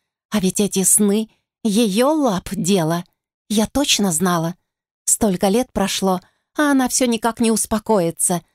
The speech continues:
продолжая морально изводить бедную хозяйку запретными сладкими фантазиями.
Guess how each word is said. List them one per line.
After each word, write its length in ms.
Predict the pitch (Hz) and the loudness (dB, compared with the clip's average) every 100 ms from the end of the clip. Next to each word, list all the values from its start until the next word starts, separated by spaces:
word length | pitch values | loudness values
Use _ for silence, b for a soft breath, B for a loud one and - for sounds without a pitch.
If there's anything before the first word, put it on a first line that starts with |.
| _ _ | _ _
продолжая 640 | - 196 190 196 202 196 190 | -2 0 0 0 0 2 2
морально 640 | 196 196 220 262 214 185 | 0 0 0 0 -2 0
изводить 460 | 180 180 185 196 185 | 0 -2 -2 -2 -4
бедную 420 | 175 202 185 190 | 0 0 0 -2
хозяйку 720 | 190 190 202 254 233 226 220 b b - | 0 -2 0 -2 -2 -2 -4 b b -6
запретными 680 | 226 233 - 254 247 285 269 | -2 0 0 -2 0 0 2
сладкими 560 | - 202 196 - 196 196 | 2 0 -2 -4 -2 -2
фантазиями. 1000 | 202 190 196 180 156 170 170 175 170 | 0 -2 0 0 0 -2 -2 -2 -4